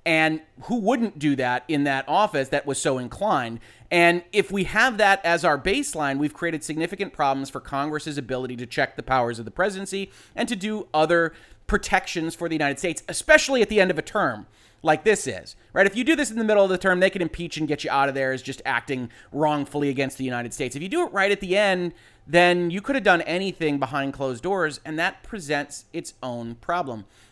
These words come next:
In fact, the Justice Department went out in nineteen seventy-four in the midst of the whole Watergate scenario and said something very similar. "Under the fundamental rule that no one may be a judge in his own case, the president cannot pardon himself.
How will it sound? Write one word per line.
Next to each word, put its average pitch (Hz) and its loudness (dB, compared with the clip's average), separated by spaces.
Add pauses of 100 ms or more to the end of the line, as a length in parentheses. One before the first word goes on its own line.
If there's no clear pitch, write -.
In 208 -4
fact, 240 6
the - -4
Justice 208 0
Department 165 -2
went 170 0
out 160 2
in 160 -4
nineteen 147 -2
seventy-four 151 2 (300)
in 277 2
the 269 4
midst 240 0
of 220 -2
the 190 2
whole 190 2
Watergate 170 4
scenario 151 -2 (340)
and 185 2
said 233 2 (140)
something 269 -2
very 240 6
similar. 208 -2 (500)
"Under 254 4
the 262 0
fundamental 214 2
rule 127 -6
that 170 -4
no 156 6
one 220 2
may 202 -2
be 175 -2
a 170 2
judge 143 0
in 160 0
his 147 -2
own 220 0
case, 113 -10
the 170 -6
president 180 -2
cannot 165 0
pardon 147 -2
himself. 160 -6